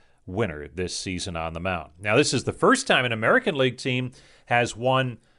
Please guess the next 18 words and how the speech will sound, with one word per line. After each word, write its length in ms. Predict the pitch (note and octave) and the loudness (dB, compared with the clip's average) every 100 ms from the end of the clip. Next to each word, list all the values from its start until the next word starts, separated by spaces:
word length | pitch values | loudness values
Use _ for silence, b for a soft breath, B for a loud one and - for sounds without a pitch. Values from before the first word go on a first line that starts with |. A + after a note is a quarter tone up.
| _ | _
four 500 | - - F#3+ G3 D#3+ | -12 4 8 10 8
Gold 420 | A2 D3+ F3 C#3 | 8 8 8 6
Glove 300 | A#2 E3+ B3+ | 6 8 8
awards 480 | F3 G#2+ A2+ B2+ B2+ | 6 6 6 6 2
since 300 | - B2 - | -2 -2 -4
the 120 | A2+ | -6
two 280 | - G#3 B3 | -4 -4 -2
thousand 520 | - E3 F3 C3+ C#3 | 0 2 2 0 -2
and 180 | C3 B2 | -2 -4
three 320 | - D#3+ E3+ | -4 -2 0
Seattle 600 | - - C3+ C#3+ E3+ C#3 | -2 -2 2 4 6 6
Mariners. 500 | B2+ D#3 F#3+ A#2+ A#2 | 4 6 6 4 4
How 100 | F#3+ | 4
about 220 | C4 C3+ | 6 4
these 260 | A2 D#3+ C3+ | 4 0 0
names 300 | G#2+ G#2+ G2 | -4 -6 -6
for 240 | - G#2+ | -4 0
you? 160 | G#2+ | 2